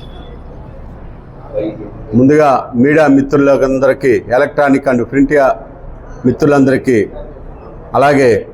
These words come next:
ప్రకాశం జిల్లా ప్రజలందరికీ దసరా శుభాకాంక్షలు. పవన్ కళ్యాణ్ గారి అభిమానులకు, బాలినేని అభిమానులకు దసరా శుభాకాంక్షలు తెలియజేస్తున్నాను.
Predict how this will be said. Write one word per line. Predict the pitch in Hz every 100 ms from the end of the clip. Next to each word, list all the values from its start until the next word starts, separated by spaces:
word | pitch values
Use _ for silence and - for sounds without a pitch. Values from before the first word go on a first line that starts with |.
| -
ప్రకాశం | 127 127 156 143 139
జిల్లా | 131 131 117 95 - - - - -
ప్రజలందరికీ | 127 135 143 139 135 - 123 101 - - - - - - - 98
దసరా | 123 156 151 117 - - - - -
శుభాకాంక్షలు. | 127 131 135 135 127 - 139 165 - - - -
పవన్ | 131 143
కళ్యాణ్ | 147 139 135
గారి | 131 123
అభిమానులకు, | 117 135 139 135 127 156 165 160 - -
బాలినేని | 98 123 143 143 135
అభిమానులకు | 127 131 135 135 135 131 156 156 - - - - - - - 117
దసరా | 123 151 143 - - -
శుభాకాంక్షలు | 131 143 135 135 - 127 101 -
తెలియజేస్తున్నాను. | 127 139 135 127 131 131 139 160